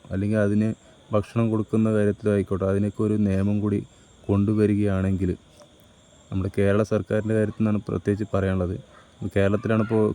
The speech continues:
കൂടുതൽ നമ്മ-, ഞാൻ കണ്ടിട്ടുള്ളത് ഈ തെരുവ് നായ്ക്കൾ പെരുകിയിട്ടുള്ളത്. കുട്ടികളെ പുറത്തിറങ്ങാൻ പറ്റാത്ത അവസ്ഥയാണുള്ളത്. അപ്പോൾ ഇതിന് വേണ്ടിയിട്ടുള്ള കൃത്യമായ ഒരു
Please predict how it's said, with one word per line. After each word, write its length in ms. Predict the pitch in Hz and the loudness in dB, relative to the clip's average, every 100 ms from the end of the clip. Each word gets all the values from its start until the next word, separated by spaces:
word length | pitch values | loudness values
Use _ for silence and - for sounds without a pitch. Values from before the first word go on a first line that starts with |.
| - | -2
കൂടുതൽ 300 | 101 101 107 | -4 -2 0
നമ്മ-, 340 | 104 101 104 - 107 | 0 0 0 -4 -4
ഞാൻ 180 | 101 | -4
കണ്ടിട്ടുള്ളത് 640 | 104 101 95 - 101 98 131 - _ _ _ - | -2 -2 -2 -2 -2 -2 -4 -14 _ _ _ -6
ഈ 120 | 101 95 | -4 -2
തെരുവ് 260 | 101 98 101 | -2 0 0
നായ്ക്കൾ 280 | 101 - 104 | -2 -2 -4
പെരുകിയിട്ടുള്ളത്. 880 | 98 95 95 101 - 92 92 123 - - - - - 107 104 | -2 -2 0 -2 -2 -2 -2 -6 -14 -20 -18 -20 -14 -10 -6
കുട്ടികളെ 480 | 98 110 113 117 113 - - - - - | -2 2 2 2 -2 -4 -16 -20 -20 -6
പുറത്തിറങ്ങാൻ 520 | 104 101 107 107 107 | -2 0 0 0 0
പറ്റാത്ത 260 | 107 104 104 | 0 -2 -2
അവസ്ഥയാണുള്ളത്. 800 | 98 98 - 107 98 95 90 92 - - - - - | -2 -6 -4 -2 -2 -2 -4 -6 -10 -20 -20 -20 -20
അപ്പോൾ 180 | - 117 | -12 -4
ഇതിന് 200 | 101 107 | 0 0
വേണ്ടിയിട്ടുള്ള 500 | 110 113 113 110 113 104 | 2 0 0 0 -2 -2
കൃത്യമായ 760 | - 104 - 113 117 113 113 117 - - - - - - - | -4 -6 -2 -2 0 0 0 -2 -6 -16 -20 -20 -20 -12 -4
ഒരു 240 | 104 110 | -2 0